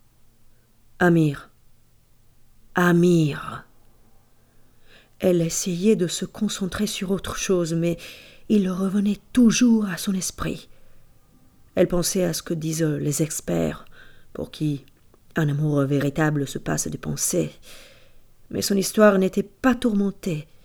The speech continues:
tout au moins en apparence. Pourtant, ce fascinant commandant syrien lui provoquait des émotions qui la paralysaient. Son histoire avec lui était à peine commencée. Elle avait déjà peur de le perdre,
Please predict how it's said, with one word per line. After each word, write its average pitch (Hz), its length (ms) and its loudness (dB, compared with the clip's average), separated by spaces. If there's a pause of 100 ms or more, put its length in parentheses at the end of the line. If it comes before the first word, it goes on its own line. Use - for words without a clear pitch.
(480)
tout 185 180 -4
au 175 40 2
moins 165 220 0
en 147 200 -2
apparence. 156 720 -4 (760)
Pourtant, 285 640 -2 (580)
ce - 140 2
fascinant 254 580 0
commandant 196 440 0
syrien 196 580 -2 (500)
lui 226 120 4
provoquait 247 520 2
des 196 200 2
émotions 196 500 -2
qui - 260 -8
la 175 140 -6 (140)
paralysaient. 202 760 -2 (1400)
Son - 180 2
histoire 214 480 4
avec 196 300 0
lui 214 260 -2 (220)
était 196 220 4
à 185 60 4
peine 208 220 0
commencée. 180 580 -6 (760)
Elle 180 220 8
avait 165 220 8
déjà 160 520 4
peur - 360 2
de 160 100 -2
le 165 120 -4
perdre, - 540 -6